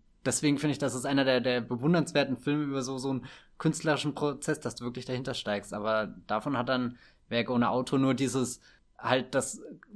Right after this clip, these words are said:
Bild, was man sich vorstellt von dem grübelnden Mann, der vor der weißen Leinwand ewig sitzt und irgendwann macht's halt klack.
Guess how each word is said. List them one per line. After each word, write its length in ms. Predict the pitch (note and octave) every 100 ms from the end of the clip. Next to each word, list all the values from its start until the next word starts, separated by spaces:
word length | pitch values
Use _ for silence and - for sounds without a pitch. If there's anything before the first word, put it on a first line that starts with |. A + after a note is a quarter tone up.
| -
Bild, 200 | D#3+ D#3+
was 140 | D#3+ D#3
man 120 | C#3
sich 140 | B2
vorstellt 380 | - C#3 C3 C#3
von 100 | C#3
dem 140 | B2 A2+
grübelnden 760 | E3+ E3 D#3+ D#3+ C#3 C#3 B2+ _
Mann, 240 | B2 C3 D3
der 100 | B2+
vor 260 | C3 B2+
der 240 | B2 B2 A2
weißen 300 | B2 B2+ B2
Leinwand 400 | A2+ C#3 D3+ D3
ewig 260 | C#3+ C#3+
sitzt 320 | - D#3 - - _ _
und 180 | D3+ D3
irgendwann 280 | D3+ D#3+ C3
macht's 200 | B2+ -
halt 160 | A#2+ -
klack. 340 | D3 D#3+